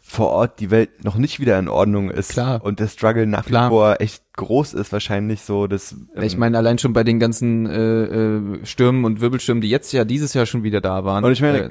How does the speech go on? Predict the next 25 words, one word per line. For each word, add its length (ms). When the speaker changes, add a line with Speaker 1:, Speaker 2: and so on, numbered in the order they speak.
Speaker 2:
auch 140
wenn 80
Speaker 1:
ganz 100
Speaker 2:
dann, 80
Speaker 1:
genau, 160
Speaker 2:
wenn 80
Speaker 1:
du 40
Speaker 2:
auch 40
Speaker 1:
warst 100
Speaker 2:
an 60
Speaker 1:
ja 40
im 100
Speaker 2:
anderer 60
Speaker 1:
Prin-, 220
Speaker 2:
Ecke. 60
Speaker 1:
warst 200
ja 40
im 80
Prinzip 300
da, 180
da 280
war 260
ja 160
nicht 600
wirklich 360